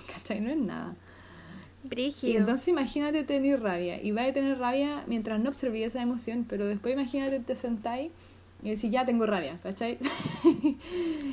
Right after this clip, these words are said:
Speaker 2: Claro.
Speaker 1: Y no te ponía a pensar, no tenés, no tenés que decir, "Ah, tengo rabia por esto y por esto y por esto, y por eso justificadamente quiero seguir teniendo rabia". Es como, no, tengo estos pensamientos y estos pensamientos los voy a usar para hacer algo positivo.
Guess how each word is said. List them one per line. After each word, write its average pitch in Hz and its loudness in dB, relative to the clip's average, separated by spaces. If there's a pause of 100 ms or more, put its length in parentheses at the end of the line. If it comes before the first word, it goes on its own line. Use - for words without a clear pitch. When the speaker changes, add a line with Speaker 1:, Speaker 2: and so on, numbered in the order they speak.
(140)
Speaker 2:
Claro. 247 4
Speaker 1:
Y 233 4
no 262 4
te 320 4
ponía 247 2
a 240 0
pensar, 240 0
no 202 0
tenés, 208 2
no 226 0
tenés 208 2
que 220 0
decir, 220 -2
"Ah, 226 0
tengo 220 0
rabia 220 2
por 208 2
esto 214 -2
y - -2
por 214 0
esto 214 -4
y - -4
por 226 -2
esto, 233 -4
y - -2
por 208 0
eso 240 -2
justificadamente 233 -4
quiero 247 0
seguir 233 -2
teniendo 240 0
rabia". 196 0
Es 190 0
como, 233 -2
no, 196 0 (580)
tengo 233 2
estos 247 0
pensamientos 226 0
y 277 2
estos 247 -2
pensamientos 226 2
los 220 2
voy 214 4
a 202 6
usar 202 0
para 214 2
hacer 214 -2
algo 208 2
positivo. 233 0